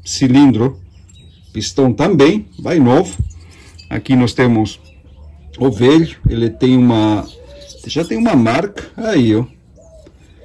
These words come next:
O cromo dele não tá arranhado, não está muito feio, mas ele já apareceu essa marca aqui no duto de admissão. É, já tinham trocado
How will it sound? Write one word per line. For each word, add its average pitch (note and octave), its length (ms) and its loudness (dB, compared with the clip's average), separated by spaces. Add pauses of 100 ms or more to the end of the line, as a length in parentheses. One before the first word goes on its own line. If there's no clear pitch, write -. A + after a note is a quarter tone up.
(140)
O C3+ 100 -2
cromo D3+ 380 2
dele C3+ 260 4
não D#3+ 240 4
tá E3+ 380 -4
arranhado, B2 840 -2
não A2+ 140 0
está A#2 640 -4
muito C3+ 500 0
feio, C3+ 380 2
mas C3 180 0
ele C3 160 0
já C3+ 120 -2
apareceu C3 420 0
essa B2+ 200 0
marca B2 380 -2
aqui A#2 180 -4
no A#2+ 140 0
duto A#2+ 300 -4
de A2+ 80 -2
admissão. A#2+ 520 -2 (920)
É, A#2+ 240 0
já D3+ 160 0
tinham E3 320 0
trocado C#3 640 -2